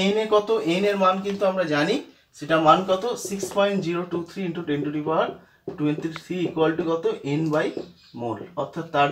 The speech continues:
যে অ্যাভোগাড্রো সংখ্যা by মোল সংখ্যা, অ্যাভোগাড্রো সংখ্যা by মোল সংখ্যা। হলো, ব্যাপারটা clear হলো? আচ্ছা, এবারে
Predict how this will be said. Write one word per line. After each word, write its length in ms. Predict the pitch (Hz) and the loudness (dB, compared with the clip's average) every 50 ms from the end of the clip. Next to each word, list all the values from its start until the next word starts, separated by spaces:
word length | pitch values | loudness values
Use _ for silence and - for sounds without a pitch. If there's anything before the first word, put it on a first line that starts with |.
| 123 160 | 0 -2
যে 100 | 190 240 254 - - - _ - _ _ - - - _ - - - - - - - _ 131 | -2 -2 -2 -4 -10 -18 _ -20 _ _ -20 -20 -20 _ -20 -20 -20 -20 -20 -20 -10 _ 2
অ্যাভোগাড্রো 480 | 135 139 156 165 165 165 170 170 180 170 - 170 | 2 2 4 0 6 6 6 6 6 0 0 0
সংখ্যা 300 | 156 160 156 - 220 208 160 151 | 0 0 6 8 8 8 12 12
by 140 | 156 190 285 302 - - _ - - _ _ 131 135 | 12 12 10 8 -2 -10 _ -20 -20 _ _ -4 -2
মোল 140 | 139 143 139 - - | -2 -2 -2 -2 -4
সংখ্যা, 240 | 127 123 120 131 131 | -4 -4 -2 -2 -2
অ্যাভোগাড্রো 400 | 131 143 156 151 160 170 175 165 - 175 | 0 0 2 4 4 4 4 4 0 0
সংখ্যা 280 | 151 160 170 - 208 175 147 | 0 0 2 2 2 6 8
by 120 | 151 220 - - - - _ _ _ _ - 135 | 8 8 8 4 -4 -14 _ _ _ _ -4 0
মোল 140 | 135 135 135 131 - | 2 2 2 0 -4
সংখ্যা। 320 | 127 113 110 110 - - 135 _ _ _ _ _ _ _ _ - - - _ _ _ _ _ _ _ _ _ _ _ _ _ _ _ _ _ _ _ _ _ _ _ _ _ _ _ _ _ _ _ _ _ _ _ _ _ _ _ - - _ _ _ | -6 -8 -8 -10 -14 -20 -20 _ _ _ _ _ _ _ _ -6 -6 -6 _ _ _ _ _ _ _ _ _ _ _ _ _ _ _ _ _ _ _ _ _ _ _ _ _ _ _ _ _ _ _ _ _ _ _ _ _ _ _ -20 -20 _ _ _
হলো, 160 | 170 180 208 226 220 | 10 12 12 12 12
ব্যাপারটা 340 | 214 214 220 220 220 - 233 233 | 10 6 4 2 2 0 0 0
clear 260 | - 185 196 202 208 202 208 | 2 4 6 6 6 6 6
হলো? 140 | 208 214 247 - - - _ _ _ _ _ _ _ _ _ _ _ - - - _ _ _ _ _ _ - 120 | 6 6 4 4 2 -8 _ _ _ _ _ _ _ _ _ _ _ -18 -18 -18 _ _ _ _ _ _ -4 -4
আচ্ছা, 240 | 120 - - - - - - _ _ _ _ _ _ _ _ _ - 160 | -4 -4 -10 -16 -16 -18 -20 _ _ _ _ _ _ _ _ _ 0 4
এবারে 240 | 190 233 247 247 | 6 6 8 8